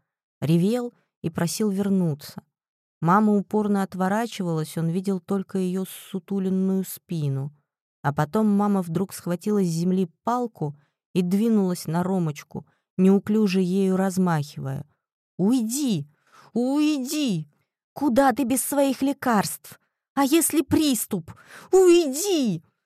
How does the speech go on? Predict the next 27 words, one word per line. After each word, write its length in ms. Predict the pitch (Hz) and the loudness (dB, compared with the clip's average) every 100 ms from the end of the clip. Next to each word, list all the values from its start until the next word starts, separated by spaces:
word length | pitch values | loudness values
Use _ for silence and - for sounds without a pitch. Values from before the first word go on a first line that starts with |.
| _ _ _ _ - | _ _ _ _ -8
И 80 | 165 | 0
такими 400 | 190 180 254 226 | 0 2 2 0
страшными 720 | - - 220 247 - 208 190 | 0 -2 -2 -2 -2 0 0
были 300 | 165 226 214 | 0 0 2
и 100 | 180 | 2
мамин 420 | 190 214 202 180 | 2 2 2 0
голос, 520 | 160 202 240 190 - _ _ _ - | 0 0 0 -2 -6 _ _ _ 0
и 60 | |
ее 260 | 185 196 220 | 2 2 0
красное 560 | - 208 214 - 202 | 0 0 0 0 0
лицо 440 | 190 190 - 240 247 | 0 -2 -6 -8 -6
со 200 | - 196 | -2 -2
вздувшимися 760 | 175 180 214 - 208 196 - | -2 -2 -4 -4 -2 -2 -2
венами, 600 | 185 214 262 233 185 160 - _ _ _ | -4 -2 -2 0 0 0 -6 _ _ _
что 360 | - - 196 196 | -12 -4 0 0
Ромочка 460 | 247 226 - - | 2 -2 -2 -4
испугался 760 | 190 - 185 196 240 262 - 165 _ _ _ | -4 -4 -4 -2 -2 -2 -8 -10 _ _ _
и 80 | 185 | -8
послушался, 960 | - 208 208 202 175 - 156 - 160 156 _ _ _ | -4 -4 -2 -2 -2 -4 -8 -8 -12 -12 _ _ _
побежал 440 | 180 180 180 214 208 | -2 0 2 2 0
обратно 440 | 175 190 185 180 | 0 -2 -2 -6
к 100 | _ | _
калитке, 640 | - 180 165 147 - 160 - _ _ _ _ | -4 -2 -2 -6 -10 -12 -12 _ _ _ _
даже 240 | 170 180 190 | -2 2 2
не 140 | 196 | 2
успев 340 | 190 - 214 | 0 -2 -4
сказать, 580 | - - 185 190 254 - | -4 -4 -4 -2 -4 -6